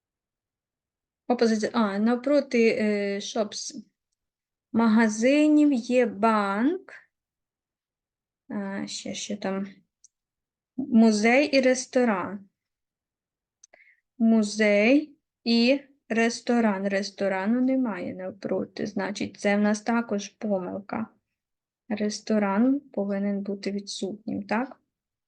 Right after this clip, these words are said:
Далі. Behind the museum, there's a children's play-, playground. Behind the museum. За музеєм. Так,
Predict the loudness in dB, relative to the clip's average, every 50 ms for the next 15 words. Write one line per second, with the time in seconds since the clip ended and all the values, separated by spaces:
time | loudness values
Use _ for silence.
0 | _ _ _ _ _ _ _ _ _ _ _ _ -10 -4 -2 0 2 2 2 2
1 | 0 -4 -10 -12 -14 _ _ -18 -16 -16 -16 -16 -18 -12 -2 0 2 2 2 2
2 | 4 4 4 4 4 2 2 2 2 2 4 4 2 2 0 0 0 0 2 2
3 | 2 0 0 2 0 0 -2 -4 -8 -8 -8 -4 -2 0 2 2 4 2 2 0
4 | -4 -4 -4 -4 -4 -2 -4 -6 -2 0 0 0 0 0 0 -2 -2 -2 -2 -4
5 | -8 _ _ _ -8 -4 -2 -2 -2 -2 -4 -4 -2 -2 0 0 0 -2 -4 -4
6 | -4 -4 -4 -6 -8 -6 -8 -8 -10 _ _ _ _ -20 -20 -18 -18 -20 -20 _
7 | _ -4 0 2 2 0 2 0 2 4 4 2 2 2 0 0 0 -2 -4 -6
8 | -6 -8 -10 -10 -8 -8 -6 -4 -4 -4 -2 -4 -6 -6 _ _ _ _ _ _
9 | _ _ -4 -2 0 2 2 4 4 4 4 4 2 2 0 0 2 0 0 -2
10 | -2 -4 -4 -4 -6 -10 -12 _ _ _ _ _ _ _ _ _ _ _ _ _
11 | _ _ -20 -16 -16 -16 -16 -16 -18 -20 -20 -20 -20 -20 -20 -20 _ _ _ _
12 | _ _ _ _ _ _ _ _ _ _ _ _ _ _ _ _ _ _ 0 0
13 | 2 2 0 -2 -8 -14